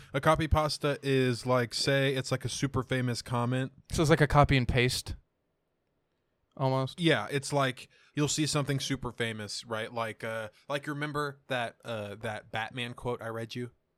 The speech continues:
Speaker 2: Yeah, yeah,
Speaker 1: If
Speaker 2: yeah.
Speaker 1: s-, you, there would be, like, somebody talking shit on the comments, and they would copy and paste that on there. That's a copy pasta.
Speaker 2: Okay. Huh.
Speaker 1: Or, like, do you remember the one where, like, "I'm a fucking Marine, and I have over a hundred twenty-seven kills, and I will fucking rain war on you"?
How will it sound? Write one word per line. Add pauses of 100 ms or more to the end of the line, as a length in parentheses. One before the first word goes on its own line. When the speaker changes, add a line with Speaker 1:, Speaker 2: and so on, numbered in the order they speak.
(480)
Speaker 2:
Yeah,
yeah,
Speaker 1:
If
Speaker 2:
yeah.
Speaker 1:
s-,
you,
there
would
be,
like,
somebody
talking
shit
on
the
comments,
and
they
would
copy
and
paste
that
on
there.
That's
a
copy
pasta. (1000)
Speaker 2:
Okay. (680)
Huh. (100)
Speaker 1:
Or,
like,
do
you
remember
the
one
where,
like,
"I'm
a
fucking
Marine,
and (260)
I
have
over
a
hundred
twenty-seven
kills,
and
I
will
fucking
rain
war
on
you"?